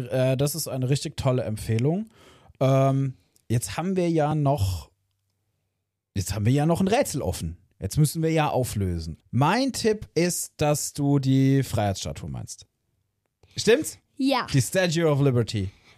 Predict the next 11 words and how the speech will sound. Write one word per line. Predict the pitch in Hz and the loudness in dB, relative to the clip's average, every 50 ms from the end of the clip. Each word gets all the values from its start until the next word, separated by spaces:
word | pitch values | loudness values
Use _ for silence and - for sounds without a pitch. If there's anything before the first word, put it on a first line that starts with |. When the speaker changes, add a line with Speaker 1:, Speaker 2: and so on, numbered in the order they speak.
| _ | _
Speaker 2:
Wie | - 277 381 453 480 508 | -2 0 2 2 0 0
viele | - 554 440 415 427 | -2 -2 -2 -2 -2
Zacken | 415 - 381 330 320 349 330 | -4 -4 -4 -4 -4 -4 -4
hat | 349 370 339 320 - | -2 -2 -4 -4 -4
sie? | - 415 427 554 - - _ _ _ _ _ _ _ _ _ _ _ _ _ _ _ _ _ _ _ _ _ - | -4 -4 -4 -4 -6 -12 _ _ _ _ _ _ _ _ _ _ _ _ _ _ _ _ _ _ _ _ _ -4
Speaker 1:
Dreiundzwanzig? | - - 123 120 139 160 170 - - 143 131 151 165 - 190 202 - - - | 0 2 4 4 4 2 2 0 -2 0 0 0 -2 -4 -6 -8 -8 -10 -12
Speaker 2:
Sieben. | - - 240 220 202 190 190 - - _ _ _ | -12 -10 -10 -10 -10 -12 -16 -18 -20 _ _ _
Speaker 1:
Sieben? | - - - 190 269 370 381 330 254 220 175 143 127 110 101 107 - _ - - _ _ _ _ - | -8 -6 -4 -2 -2 0 2 4 4 4 4 4 2 0 0 -4 -6 _ -18 -20 _ _ _ _ -16
Speaker 2:
An | 208 208 | -14 -12
der | 214 214 | -12 -14
Krone. | - - - 233 240 262 254 220 190 196 | -14 -14 -12 -10 -10 -10 -10 -12 -16 -20